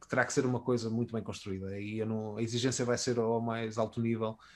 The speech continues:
Quero que, que tudo seja bem gravado, tudo seja bem tocado, os próprios músicos ficarem comigo.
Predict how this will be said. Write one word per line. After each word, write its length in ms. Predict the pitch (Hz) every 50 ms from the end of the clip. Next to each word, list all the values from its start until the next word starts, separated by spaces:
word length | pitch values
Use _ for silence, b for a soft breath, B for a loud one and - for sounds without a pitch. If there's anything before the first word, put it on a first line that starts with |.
| - - _
Quero 200 | - 113 104 101
que, 460 | - - 120 110 107 107 107 107 107 - -
que 60 | -
tudo 100 | - 131
seja 240 | - - 131 120 120
bem 140 | 123 123 117
gravado, 340 | 113 107 113 113 110 -
tudo 120 | - 123 117
seja 220 | - 117 110 113
bem 120 | 110 113 110
tocado, 960 | - - 117 110 107 110 107 107 110 110 110 107 110 110 110 110 110 107 110
os 100 | 107 - -
próprios 280 | 131 113 113 113 110
músicos 360 | 131 131 127 120 127 120 -
ficarem 300 | - - - 123 117 120
comigo. 600 | 117 - 123 113 113 117 120 117 117 117 117 117